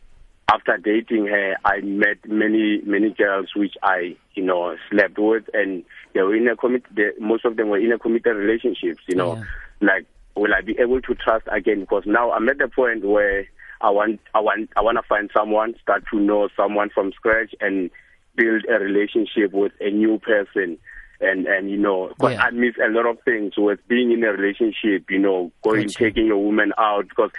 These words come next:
Speaker 1: none of those ladies that I've slept with, I've ever taken them out to a proper restaurant. All we do is come to my place, let's do the deed, that's it. Or let's go to
Speaker 2: Yeah.
Speaker 1: a club, then we come back, we
Speaker 2: All
Speaker 1: do
Speaker 2: right.
Speaker 1: the, the dance, that's it, you know, yes.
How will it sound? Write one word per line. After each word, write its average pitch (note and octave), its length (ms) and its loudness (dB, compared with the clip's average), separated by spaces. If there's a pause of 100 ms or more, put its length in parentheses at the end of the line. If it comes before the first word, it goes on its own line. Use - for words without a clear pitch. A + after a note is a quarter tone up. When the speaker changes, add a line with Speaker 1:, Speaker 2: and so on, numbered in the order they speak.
(200)
Speaker 1:
none D#3+ 300 2
of C3 140 -4
those B2+ 200 2
ladies A#2 380 0
that G#2 120 0
I've G2 140 -2 (280)
slept A2+ 260 0
with, G#2 240 0 (260)
I've G2 160 0 (100)
ever A2+ 200 0
taken A#2 340 0
them G2 160 -2
out G#2+ 280 0
to A2+ 80 2
a F#2+ 80 0
proper G#2+ 360 -2
restaurant. G2 540 0
All D3+ 180 2
we D3+ 160 2
do C3 260 2
is A#2 80 -2 (300)
come A#2+ 200 2
to B2+ 100 0
my A#2 100 2
place, A2 420 0
let's G#2+ 280 -2
do A#2+ 120 0
the A#2+ 120 0
deed, G#2 280 -2
that's G2+ 220 -2
it. A2+ 220 -2
Or G#2 160 0
let's A2+ 180 -2
go B2+ 120 2
to C#3 60 -2
Speaker 2:
Yeah. A#2+ 180 2
Speaker 1:
a G#2 40 -6
club, G#2+ 300 -2
then G2+ 120 -2
we G2+ 60 -2
come A2+ 260 -2
back, G#2+ 220 0
we G#2+ 80 -4
Speaker 2:
All C3+ 80 -4
Speaker 1:
do A2+ 80 2
Speaker 2:
right. A#2 80 2
Speaker 1:
the, G2+ 320 -2
the G2 80 -2
dance, G#2 340 -2
that's G2+ 220 -2
it, F3 220 0
you G2+ 80 -4
know, F#2+ 140 0
yes. F#2 260 0